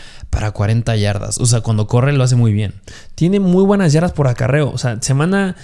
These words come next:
Speaker 2: número tres tuvo veintiún yardas en ocho acarreos. En la semana cuatro, cuarenta y tres yardas en cinco acar-, acarreos. Y en la semana cinco volvió a repetir cuarenta yardas en cinco acarreos.
Speaker 1: Sí, sí, sí. O sea, tiene ese plus que sí es muy bueno.
Speaker 2: Y, obviamente,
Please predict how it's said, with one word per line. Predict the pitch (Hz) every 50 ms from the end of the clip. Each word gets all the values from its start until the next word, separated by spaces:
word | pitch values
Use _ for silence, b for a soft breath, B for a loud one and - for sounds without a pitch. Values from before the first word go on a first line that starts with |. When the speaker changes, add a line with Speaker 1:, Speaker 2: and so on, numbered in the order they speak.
| B B B B
Speaker 2:
número | 135 139 147 151 143 143 127 120 117 117 113 - -
tres | - 139 165 190 202 202
tuvo | - 151 156 156
veintiún | 151 139 127 120 - 135 139 151 160 151
yardas | 143 143 151 165 175 185 202 196 - -
en | - 135 135
ocho | 139 139 - 151
acarreos. | 131 120 113 117 117 120 - - - - -
En | 139
la | 127 117
semana | - 135 139 156 160
cuatro, | 156 151 151 147 147 156
cuarenta | - - 123 120 123 123 123
y | 120
tres | 139 151 156
yardas | 151 151 156 151 139
en | 131 120
cinco | 127 127 - -
acar-, | 117 120 120 - - -
acarreos. | 123 - 120 127 127 120 127 - B B B B B
Y | -
en | 147
la | 147
semana | 139 156 180 196 196
cinco | 180 190 185 180 196 180
volvió | 143 127 127 151 208
a |
repetir | 220 208 151 147 143 151 151 135
cuarenta | - - 135 127 190 202 208
yardas | 185 170 165 165 190 190 - -
en | 165 160
cinco | 147 - 202 190 208
acarreos. | 202 196 143 139 165 190 170 139 - - - - - _ - _ _ - - - - -
Speaker 1:
Sí, | - - 117 117
sí, | 113 107 110
sí. | 107 113 110 104 92 - -
O | - 110
sea, | 107 120 110 107
tiene | - 123 135 135 120 -
ese | - 127 - - 107
plus | - - 107 110 104 98 - - -
que | - - 101
sí | - - 98
es | 98 92
muy | 101 95 92
bueno. | 90 82 80 87 - - _ - -
Speaker 2:
Y, | - 160 175 185 202 185 -
obviamente, | - 139 143 143 143 139 143 139 156 151 143 - -